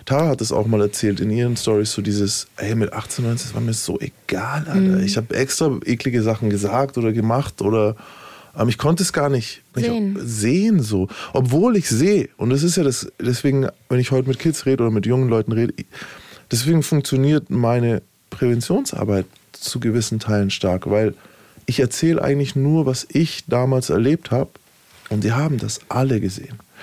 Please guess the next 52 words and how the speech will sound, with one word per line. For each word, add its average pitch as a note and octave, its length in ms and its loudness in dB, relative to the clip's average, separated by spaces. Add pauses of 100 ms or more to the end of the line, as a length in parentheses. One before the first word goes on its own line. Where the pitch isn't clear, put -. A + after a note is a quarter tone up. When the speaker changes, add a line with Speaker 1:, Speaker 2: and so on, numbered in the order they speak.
(220)
Speaker 1:
Jeder F#3+ 220 4
von F3 220 0
denen D3 260 4
hat B2+ 160 -2
gesehen, B2 320 2
wie A#2 60 2
der A#2 120 2
Nachbar A#2 440 0
am G#2+ 100 0
Fenster B2+ 420 0
schaut, A2+ 560 0
während A2+ 300 0
sie A#2 140 2
in A#2 80 4
ein A#2+ 40 0
Polizeiauto A#2+ 520 2
geführt G#2 260 -2
werden G#2 200 2
oder G#2 200 2
während A2+ 240 2
die A#2 60 0
Mutter B2+ 280 4
irgendwie, A#2+ 300 0
oder G#2+ 180 4
während A#2+ 200 2
ein - 20 -2
Streit D3+ 380 -2
ist G#2 160 -4
und A2+ 120 -2
wie A#2 60 0
dann B2 140 2
der B2 80 2
Nachbar C3+ 340 0
hinterm B2+ 320 2
Vorhang C#3+ 360 2
so A#2 120 -2
guckt E3 260 -2 (320)
und A#2+ 120 0
jeder F#3+ 180 4
von F3 160 0
denen C#3 220 0
weiß, C3+ 320 2
dass A2+ 180 -2
dieser B2 220 0
Nachbar B2 500 2 (720)
das B2+ 160 0
mit A#2+ 120 0
seiner D#3 260 2
Frau C3 200 -2
bespricht, B2 340 -4
die C3 40 0
das, B2 140 0